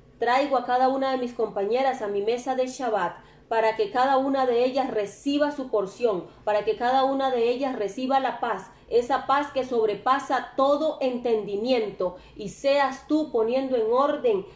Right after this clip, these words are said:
su mente, sus pensamientos, sus recuerdos, sus emociones, sus sentidos y su voluntad. Padre, que ellas entiendan lo que estamos leyendo aquí.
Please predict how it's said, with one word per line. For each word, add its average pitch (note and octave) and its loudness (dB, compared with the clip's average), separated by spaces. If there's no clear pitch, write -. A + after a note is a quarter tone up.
su A#3+ -2
mente, C4 0
sus A#3+ -4
pensamientos, A#3+ 0
sus A3 -2
recuerdos, C4 0
sus A#3 -6
emociones, A#3 -2
sus A3+ -10
sentidos C#4 -4
y A#3+ -8
su A#3 -8
voluntad. F#3 -2
Padre, C4+ 2
que B3 2
ellas C#4+ 0
entiendan A3+ 0
lo G3+ -2
que G#3 -2
estamos G#3+ -2
leyendo G3+ -2
aquí. F#3+ -6